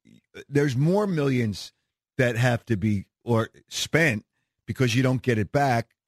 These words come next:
It's less millions that you will make with the team. So again, the dynamics, this is all, you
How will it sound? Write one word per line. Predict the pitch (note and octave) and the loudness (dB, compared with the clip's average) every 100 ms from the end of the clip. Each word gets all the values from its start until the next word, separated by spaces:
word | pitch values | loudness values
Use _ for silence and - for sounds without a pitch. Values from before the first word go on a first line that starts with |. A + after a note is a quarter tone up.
| A2 - | -20 -10
It's | A#2+ B2 A#2 - | -6 -6 -6 -6
less | C3+ F#3 - - | -2 0 0 0
millions | C3 C3 B2+ A#2 - | 0 2 2 0 -2
that | G#2 - | -4 -2
you | C3+ | -2
will | A#2+ A#2+ G#2+ _ _ - | 0 0 -2 _ _ -4
make | A#2 D3 C#3 - - _ _ _ _ _ _ - | 0 2 2 -2 -16 _ _ _ _ _ _ -4
with | A2+ C3+ - | 0 0 -2
the | A2 | -6
team. | - C3 F#2+ - _ _ _ | -2 0 0 -4 _ _ _
So | - C#3 G#2+ - | -8 -6 -6 -6
again, | D3 F#3 F#3+ C3 B2 - | -4 -2 0 -2 -4 -4
the | D3 | -2
dynamics, | D3+ D3 D#3+ F#3+ G3+ D#3+ C#3 | 0 0 2 2 2 0 -4
this | D#3+ E3 | -8 -6
is | E3 | -4
all, | E3+ F#3+ G3+ G3 E3+ - _ | 0 2 2 2 -2 -6 _
you | - - B2+ - - G#2+ | -14 -6 -6 -6 -16 -16